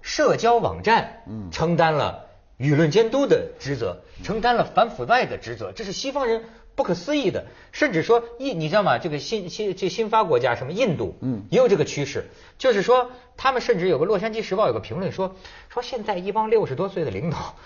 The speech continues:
Speaker 1: 整天盯着这个社交网站，
Speaker 2: 嗯。
Speaker 1: 或者推特或者什么的，看这儿骂谁了，你知道吗？完全是被这个东西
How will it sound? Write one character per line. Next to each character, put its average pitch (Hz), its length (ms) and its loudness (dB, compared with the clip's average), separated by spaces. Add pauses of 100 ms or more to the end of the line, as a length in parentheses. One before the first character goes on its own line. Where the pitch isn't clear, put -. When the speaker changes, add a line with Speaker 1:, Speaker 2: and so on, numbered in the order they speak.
(160)
Speaker 1:
整 113 280 -2
天 208 240 -6
盯 226 200 0
着 185 60 2
这 - 240 -4
个 202 60 -4
社 180 200 2
交 190 160 6
网 117 220 2
站， 180 260 2 (120)
Speaker 2:
嗯。 127 100 -8 (160)
Speaker 1:
或 190 140 -4
者 175 100 -2
推 262 240 -4
特 262 180 -2
或 208 120 0
者 143 60 4
什 120 140 0
么 127 80 -8
的， 123 120 -4 (180)
看 - 180 -2
这 233 80 2
儿 190 40 2
骂 190 160 2
谁 - 180 -4
了， 175 200 4 (340)
你 180 80 -6
知 196 80 6
道 226 80 6
吗？ 180 160 0 (180)
完 262 220 2
全 - 200 2
是 330 100 4
被 202 220 6
这 294 240 6
个 147 100 -2
东 139 160 -6
西 127 240 -12